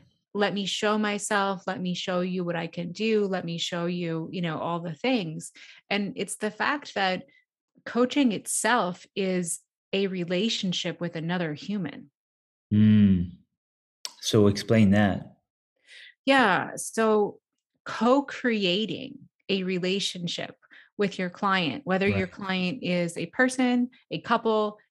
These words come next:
Speaker 1: a group of people, an organization, or a community, you are co-creating a relationship with other living entities. And there is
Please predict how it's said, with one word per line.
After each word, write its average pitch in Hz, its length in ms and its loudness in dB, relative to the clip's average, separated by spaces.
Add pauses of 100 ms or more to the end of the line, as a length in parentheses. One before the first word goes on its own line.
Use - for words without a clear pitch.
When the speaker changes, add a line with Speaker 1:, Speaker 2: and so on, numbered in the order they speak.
Speaker 1:
a 165 60 -4
group 214 280 -2
of 202 140 -2
people, 190 480 -6
an 175 100 -4
organization, 175 1040 -2
or 165 280 2
a 160 120 -2
community, 185 720 -4 (200)
you 208 200 0
are 156 260 -4
co-creating 190 1500 0
a 165 80 -2
relationship 170 800 -2
with 175 160 -6 (140)
other 175 320 2
living 165 420 -2
entities. - 640 -4 (400)
And 196 240 0
there 214 260 4
is 190 360 -2